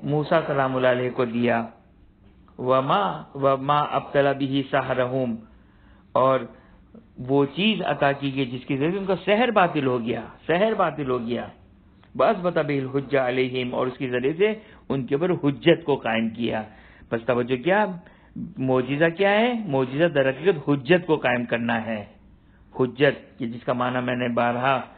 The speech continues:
बयान किया है, हुज्जत यानी जिसके जरिए से एहतिजाज किया जा सके कि अगर तुम, अगर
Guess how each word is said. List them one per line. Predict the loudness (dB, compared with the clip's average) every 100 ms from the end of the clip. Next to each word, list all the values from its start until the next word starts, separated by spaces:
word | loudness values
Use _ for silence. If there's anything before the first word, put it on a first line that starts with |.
| -16 -2
बयान | 0 2 0 -4 -2
किया | 0 0
है, | 0 -2 -6 -12 -20 -2
हुज्जत | 0 2 2 2 0 -20 -20 -20 -20 -14 -4
यानी | -2 0 -2
जिसके | -4 -4 -4
जरिए | 0 0 0
से | 0
एहतिजाज | -2 -6 -4 0 2 2 2 0
किया | 2 4
जा | 2 0
सके | -4 -4 -4 -6 -14 -20 -20 -20 -20 -8
कि | -2
अगर | 0 0
तुम, | 0 -2 -2 -6 -14 -20 _ _ _ -20 _
अगर | 0 2 0 -2 -8